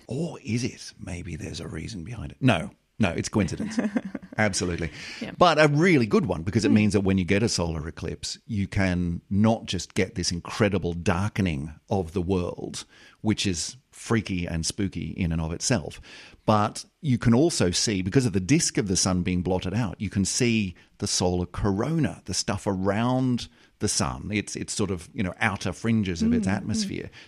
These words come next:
Speaker 1: that normally is completely hidden to us because the <laughs> sun's so bright.
Speaker 2: Yeah.
Speaker 1: But if you get rid of that really bright bit, you can see all these amazing things. Have you ever seen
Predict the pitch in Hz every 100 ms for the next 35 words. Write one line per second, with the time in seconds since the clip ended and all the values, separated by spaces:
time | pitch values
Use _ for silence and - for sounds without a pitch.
0 | - 120 131 151 127 110 - 120 - 220
1 | 104 95 85 95 185 151 92 85 87 -
2 | - 101 87 - 101 98 - - 147 -
3 | 190 165 - - - 226 240 269 104 104
4 | 104 110 107 104 110 101 90 123 123 -
5 | - 92 95 139 180 185 190 214 220 175
6 | 101 120 - - 214 262 240 214 226 220